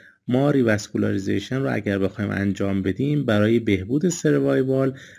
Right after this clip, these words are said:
و جلوگیری از ایونت های عروقی هست. خب در این بیمار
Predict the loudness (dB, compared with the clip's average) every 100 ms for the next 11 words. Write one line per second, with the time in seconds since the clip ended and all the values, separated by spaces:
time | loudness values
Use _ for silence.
0 | -4 2 4 4 4 4 4 4 4 2
1 | 2 0 -2 0 2 4 4 0 0 2
2 | 2 4 2 2 -6 -14 -18 _ -10 -4
3 | 0 2 2 2 2 0 -2